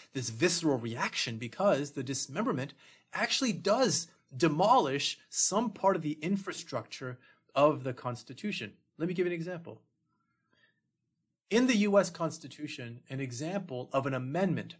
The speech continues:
properly defined, right? This is a change to the Constitution that plays within the boundaries of the Constitution. Is the twentieth Amendment. It changes the date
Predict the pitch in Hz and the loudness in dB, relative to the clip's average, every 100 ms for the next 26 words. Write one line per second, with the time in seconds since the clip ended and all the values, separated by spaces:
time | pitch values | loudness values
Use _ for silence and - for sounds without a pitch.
0 | _ - 185 214 214 208 180 - 123 - | _ 2 6 6 4 0 -2 -6 -8 -10
1 | _ _ _ _ - 135 196 - - 120 | _ _ _ _ 0 2 2 -4 -10 -6
2 | 123 117 - 139 151 196 208 - 123 120 | -6 -4 -2 0 2 0 -4 -6 -10 -8
3 | 123 113 - 110 165 185 240 240 _ _ | -8 -8 -10 -8 -6 -6 -8 -12 _ _
4 | _ 127 - - 175 185 147 151 202 208 | _ -4 -2 0 4 4 4 2 4 4
5 | 190 127 139 170 160 139 127 123 123 123 | 4 4 4 4 2 0 -2 -4 -8 -8
6 | 110 - - - - - _ _ _ _ | -10 -12 -20 -20 -20 -20 _ _ _ _
7 | _ _ _ _ _ _ _ _ _ _ | _ _ _ _ _ _ _ _ _ _
8 | - 135 143 - 165 165 143 107 - - | 0 2 4 8 10 10 8 0 -4 -16
9 | _ _ _ _ - 139 - 180 202 190 | _ _ _ _ -6 0 4 4 4 2
10 | 131 117 - 139 262 - | -2 -6 -2 -2 -2 -6